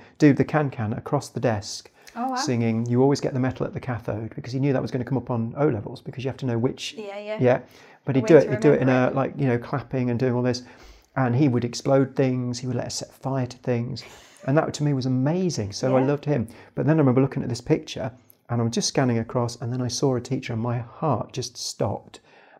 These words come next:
Speaker 1: And a cold flush went over me, 'cause I real-, I re-, realised there was this, just this horrible, horrible man there that I'd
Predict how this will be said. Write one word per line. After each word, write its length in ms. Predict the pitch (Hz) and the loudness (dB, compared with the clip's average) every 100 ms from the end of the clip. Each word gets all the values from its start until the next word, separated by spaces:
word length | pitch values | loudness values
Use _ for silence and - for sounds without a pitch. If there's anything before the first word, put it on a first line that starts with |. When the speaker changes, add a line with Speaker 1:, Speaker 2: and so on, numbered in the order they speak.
| - | -4
Speaker 1:
And 120 | 120 | -2
a 60 | |
cold 440 | 113 - 143 139 123 | -4 -2 0 2 0
flush 280 | - 123 - | -2 -2 -2
went 140 | 117 | -4
over 140 | 113 | -2
me, 80 | 110 | -2
'cause 200 | 104 123 | -4 -6
I 60 | 123 | -4
real-, 340 | 120 135 156 - | 0 0 0 -2
I 40 | |
re-, 220 | 117 131 | -4 -4
realised 440 | 139 143 165 104 101 | 0 2 2 0 -2
there 40 | |
was 100 | 120 | -2
this, 160 | 135 - - - _ _ _ | -2 -6 -12 -20 _ _ _
just 220 | - 151 | -4 -2
this 420 | - 131 - - _ | -2 -2 -2 -8 _
horrible, 720 | - - - - 127 123 127 123 | -20 -16 -12 -6 -4 -2 -2 -4
horrible 380 | 131 127 123 | -2 -2 -2
man 260 | 123 147 151 | -4 -4 -2
there 140 | 107 | -2
that 140 | 101 123 | -2 2
I'd 240 | 147 143 | 4 4